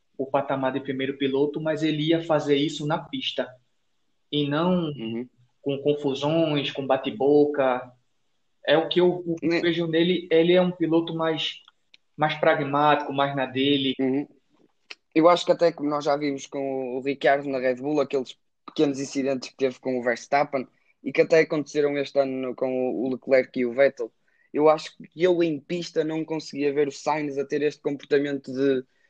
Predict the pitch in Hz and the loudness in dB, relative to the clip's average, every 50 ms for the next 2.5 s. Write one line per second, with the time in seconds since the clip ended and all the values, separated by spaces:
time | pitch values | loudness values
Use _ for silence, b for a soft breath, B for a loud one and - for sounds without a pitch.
0 | _ _ _ - - 143 143 143 139 139 135 - - 143 143 139 135 131 - - | _ _ _ 2 2 4 4 4 2 0 0 2 4 6 6 6 6 4 -2 -6
1 | - 139 139 135 135 147 143 139 139 139 135 135 - 139 131 127 123 131 123 117 | -2 0 0 0 0 0 -2 0 0 0 0 2 2 2 2 2 -2 -6 -6 2
2 | 131 135 139 135 - 139 127 117 - | 4 4 4 4 2 0 -2 -2 -4